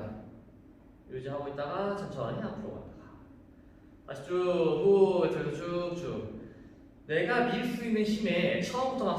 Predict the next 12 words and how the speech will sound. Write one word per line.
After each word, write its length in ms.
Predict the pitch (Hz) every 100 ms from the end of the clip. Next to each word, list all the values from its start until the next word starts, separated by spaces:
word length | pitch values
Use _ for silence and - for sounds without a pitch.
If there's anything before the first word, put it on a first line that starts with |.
| -
세게 300 | - - 254 202
밀려고 340 | 190 202 -
하지 160 | - -
말고 800 | 131 127 - - - - - -
오십 380 | 139 240 -
퍼센트 240 | 214 202 -
정도의 300 | 165 143 139
힘만 500 | 139 196 160 190 202
주시면 420 | - 135 131 -
돼요. 100 | 98 98 - - - - - - - - - - - - - - - - -
쭉 400 | 131 127 120 113 101
밀었다가 840 | 101 101 92 - - 175 180 180